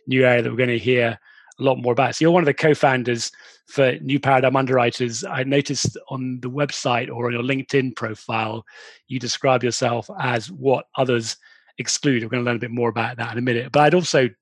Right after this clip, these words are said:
I think, describe you as one of the truly tech-enabled M G As because your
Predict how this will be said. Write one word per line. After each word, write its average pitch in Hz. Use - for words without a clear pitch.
I -
think, 139
describe 123
you 123
as 113
one 127
of 120
the 113
truly 131
tech-enabled 123
M 123
G 120
As 104
because 110
your 117